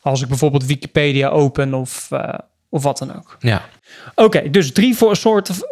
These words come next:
Speaker 1: kennis. Weten dat, weten hoe en weten door ervaring. En ik, wij gaan het nu eigenlijk alleen hebben over weten dat. De tweede definitie die ik uiteen wil zetten, of de tweede uitleg is van wat, hoe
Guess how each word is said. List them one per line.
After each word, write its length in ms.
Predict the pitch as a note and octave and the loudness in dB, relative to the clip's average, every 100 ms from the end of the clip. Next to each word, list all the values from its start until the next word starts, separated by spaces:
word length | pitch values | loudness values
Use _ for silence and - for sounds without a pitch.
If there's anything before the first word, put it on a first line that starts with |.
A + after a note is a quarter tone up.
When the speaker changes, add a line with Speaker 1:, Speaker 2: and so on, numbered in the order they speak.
| - | -2
Speaker 1:
kennis. 380 | G#3+ A3 A#3+ - | 0 2 0 0
Weten 440 | D3+ F3+ E3 D3 | 4 4 2 2
dat, 380 | D3 A#3 A#3 - | 2 2 0 -6
weten 380 | D#3 E3+ E3 E3 | 2 2 4 4
hoe 340 | D3 G#3 G#3+ | 6 6 4
en 100 | F3+ | 2
weten 300 | D#3+ E3+ E3 | 2 0 0
door 140 | D3+ D3+ | 2 2
ervaring. 580 | C#3+ C3 B2 B2+ C3+ - _ - | 2 -2 -4 -8 -14 -18 _ -10
En 120 | D3 | -8
ik, 140 | D3 - | -6 -2
wij 140 | D#3 | 0
gaan 180 | D#3 E3 | 2 2
het 360 | D#3 - - - _ _ _ - | 2 -2 -12 -18 _ _ _ 0
nu 300 | D3+ E3+ E3+ | 4 6 6
eigenlijk 420 | D#3 F3+ D3+ D3 | 2 0 0 2
alleen 220 | D#3+ D#3+ | 2 4
hebben 220 | D#3 D3 | 4 4
over 220 | D3 C3+ | 2 2
weten 280 | C#3 C#3+ C#3+ | 0 0 -2
dat. 380 | C3 - - - _ _ _ _ _ _ | -4 -4 -8 -14 _ _ _ _ _ _
De 140 | - D#3+ | -4 0
tweede 300 | - D4+ B3+ | 2 2 4
definitie 920 | G3+ F#3+ - D#3 C#3 - D#3 D3 - | 4 4 2 0 0 -6 -6 -6 -10
die 340 | - C#3 D#3+ D#3 | -8 0 2 2
ik 140 | D3 - | 0 0
uiteen 380 | D#3+ E3 E3 | 0 2 2
wil 100 | D3+ | 2
zetten, 240 | C#3 D3 D#3+ | 2 -2 -4
of 100 | - | -8
de 80 | - | -4
tweede 280 | G3+ F#3 | 0 2
uitleg 360 | F3+ D#3+ D#3+ C#3 | 2 2 2 2
is 140 | D#3+ | 0
van 220 | - D#3+ C3+ | 2 0 4
wat, 420 | A3 B3 - - _ _ _ _ _ _ _ _ _ _ _ _ | 2 0 -8 -16 _ _ _ _ _ _ _ _ _ _ _ _
hoe 280 | - F#3+ G#3+ | 4 4 4